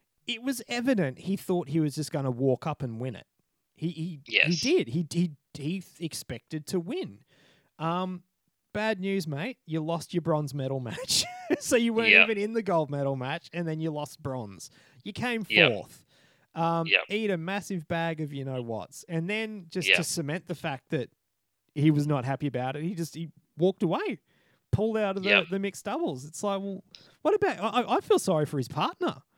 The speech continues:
Speaker 1: <laughs> I really
Speaker 2: Yeah, well,
Speaker 1: do.
Speaker 2: Ni-,
Speaker 1: Like
Speaker 2: yeah, I know. Ni-, Nina Stojanovic, who was his partner, had said in interviews that, you know, Novak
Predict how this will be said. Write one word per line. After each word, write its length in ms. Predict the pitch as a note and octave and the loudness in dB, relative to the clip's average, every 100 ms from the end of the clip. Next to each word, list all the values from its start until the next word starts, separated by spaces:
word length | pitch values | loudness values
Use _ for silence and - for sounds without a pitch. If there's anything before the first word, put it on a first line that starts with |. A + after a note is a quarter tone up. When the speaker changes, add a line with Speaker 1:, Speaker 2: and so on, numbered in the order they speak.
| _ _ | _ _
Speaker 1:
<laughs> 360 | _ _ _ | _ _ _
I 80 | C#3+ - | -2 10
really 180 | F#4 G4 | 12 12
Speaker 2:
Yeah, 60 | C#4+ | 12
well, 140 | F#3+ D#4 | 8 6
Speaker 1:
do. 220 | A4 C3+ C3 | 6 4 0
Speaker 2:
Ni-, 220 | C#3 D3 | 6 6
Speaker 1:
Like 120 | D#3+ C3+ | 8 8
Speaker 2:
yeah, 220 | C#3+ C#3+ | 10 8
I 140 | A#2+ | 6
know. 220 | B2 B2 A2+ | 4 2 2
Ni-, 280 | B2 - C3 | 0 0 -2
Nina 280 | B2+ C3+ C3 | 0 2 2
Stojanovic, 920 | - B2+ A2 A2+ A#2 G#2+ - - - | -2 2 2 4 0 0 0 0 -4
who 180 | G#2 G2 | -6 -12
was 300 | G2 G2 - | -12 -10 -12
his 200 | G2+ - | -8 -8
partner, 580 | - A#2+ A#2 G#2+ F#2 F2+ - _ _ _ | 0 6 6 6 2 2 -2 _ _ _
had 260 | A#2+ G#2+ | 2 2
said 320 | - - A2 G#2+ | 2 6 8 6
in 140 | G2+ | 6
interviews 560 | G2 F#2+ F#2 F#2 F#2 G2 | 2 2 -2 -2 -2 2
that, 200 | F#2+ - _ _ _ - | 0 0 _ _ _ -16
you 80 | G#2 | -2
know, 160 | G2 | 0
Novak 440 | G2 G2 G2 F2+ | 2 4 6 4